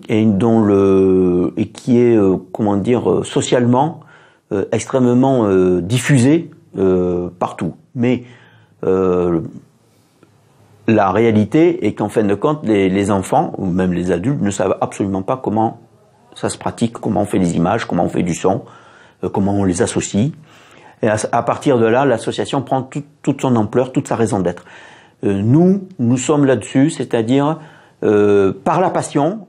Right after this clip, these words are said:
par le plaisir de faire, euh, de filmer, euh, nous, euh, montrons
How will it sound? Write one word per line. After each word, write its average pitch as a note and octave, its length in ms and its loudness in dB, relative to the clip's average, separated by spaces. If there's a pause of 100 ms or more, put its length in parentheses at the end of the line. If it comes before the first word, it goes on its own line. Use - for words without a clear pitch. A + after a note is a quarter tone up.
par B2+ 140 -2
le D#3+ 120 2
plaisir D3 500 2
de A2 80 -6
faire, C3 400 -2 (560)
euh, A2 420 4
de G#2 80 0
filmer, B2 560 2 (160)
euh, G#2 960 2
nous, B2+ 500 4
euh, A#2+ 220 4
montrons C3 680 2